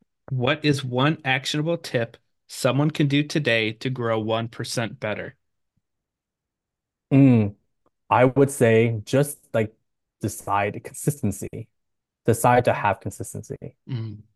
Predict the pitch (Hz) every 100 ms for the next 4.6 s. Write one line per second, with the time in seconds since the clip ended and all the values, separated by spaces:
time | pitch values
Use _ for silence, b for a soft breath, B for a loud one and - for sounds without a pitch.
0 | _ _ _ 135 127 117 107 127 147 143
1 | 131 123 - - 117 107 123 110 110 147
2 | _ _ 151 156 175 127 117 147 151 110
3 | 107 101 - 147 - - 104 95 95 -
4 | - - - - -